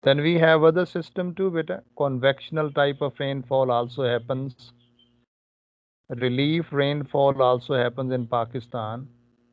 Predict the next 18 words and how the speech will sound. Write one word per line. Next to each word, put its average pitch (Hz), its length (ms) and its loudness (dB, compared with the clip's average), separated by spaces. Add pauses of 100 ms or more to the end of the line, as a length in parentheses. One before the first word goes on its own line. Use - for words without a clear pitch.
(720)
Western 143 720 0
depression 135 540 0
is 127 140 -4 (680)
in 123 180 -2
winter 117 400 -2
in 123 140 -2
Pakistan. 120 720 -4 (1120)
From 135 420 2
month 147 320 0
of 139 400 2
December 127 720 0
to 127 360 -4 (1700)
March. 117 800 -4 (1600)
Month 139 480 0
of 143 160 2
December 147 540 2
to 147 180 -4
March 123 640 -2